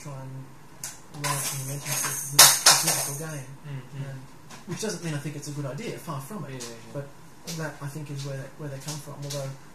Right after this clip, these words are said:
Speaker 1: I agree, if you're trying to say that same-sex attraction is just another form of, of sexuality,
Speaker 2: Mm, mm.
Speaker 1: um, which I don't think it is, because everyone has their particular preferences. But this, this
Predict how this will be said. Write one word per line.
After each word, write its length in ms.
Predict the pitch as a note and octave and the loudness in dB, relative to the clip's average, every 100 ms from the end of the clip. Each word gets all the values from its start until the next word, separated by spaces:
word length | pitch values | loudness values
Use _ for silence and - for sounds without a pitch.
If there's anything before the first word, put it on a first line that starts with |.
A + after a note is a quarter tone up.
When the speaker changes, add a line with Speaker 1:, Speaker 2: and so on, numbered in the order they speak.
| - | -12
Speaker 1:
I 140 | D3+ | -8
agree, 260 | C#3+ E3+ D3+ | -8 -6 -6
if 200 | C3+ - | -6 -8
you're 80 | C#3+ | -8
trying 180 | E3 D3 | -8 -8
to 60 | |
say 180 | - C#3+ C3 - - - - - - - | -6 -6 -8 -10 -12 -16 -16 -16 -16 -10
that 120 | C#3 C3+ | -10 -8
same-sex 540 | - D3 C#3 C3+ C3 - | -8 -4 -4 -6 -12 -10
attraction 400 | D3+ C#3+ - C3+ C3 - - - - D#3 | -10 -8 -10 -10 -10 -12 -16 -16 -12 -8
is 380 | C#3+ C3+ - - - D#3+ | -6 -6 -8 -12 -10 -4
just 260 | D#3+ - D3 | -4 -2 -2
another 200 | C#3+ C#3 | -2 -4
form 240 | - D3 | -4 -6
of, 460 | C#3 C3+ - - C#3 | -6 -8 -10 -12 -8
of 60 | |
sexuality, 580 | - C#3 C#3+ D3+ F#3 E3 - - | -8 -6 -6 -6 -6 -10 -12 -8
Speaker 2:
Mm, 180 | C#3+ C3+ B2 - C#3 | -6 -6 -6 -6 -4
mm. 120 | C3+ | -4
Speaker 1:
um, 80 | B2+ - - | -4 -12 -12
which 380 | D3+ D3 - - - - - D#3 | -6 -4 -4 -6 -10 -14 -10 -4
I 40 | |
don't 100 | C#3 | -4
think 180 | C3+ C#3+ | -4 -6
it 240 | F#3+ - | -6 -8
is, 100 | E3 | -10
because 280 | - C3+ C3+ | -12 -12 -8
everyone 260 | C#3 C3+ C3+ | -6 -8 -8
has 200 | C3 - | -10 -10
their 180 | C3+ C3 - - | -10 -12 -12 -16
particular 440 | - - - C#3+ C3+ | -12 -6 -6 -6 -4
preferences. 420 | F#3+ E3+ C#3 C3+ | -4 -4 -8 -10
But 120 | D3 | -10
this, 320 | F#3+ E3+ - - - - - - | -4 -4 -4 -10 -16 -16 -14 -6
this 420 | G#3 - - - | -2 0 -2 -6